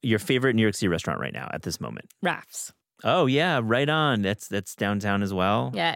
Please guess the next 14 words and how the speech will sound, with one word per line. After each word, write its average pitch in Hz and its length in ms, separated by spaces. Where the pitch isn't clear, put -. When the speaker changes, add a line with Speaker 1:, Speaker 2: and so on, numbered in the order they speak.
Speaker 2:
just - 240
around 185 220
the 185 60
corner. 180 720
Uh, 160 280
it's 165 180
great. 170 380
It 165 80
has 175 160
this 185 160
really 180 320
sort 175 220
of, 170 60
like, 156 380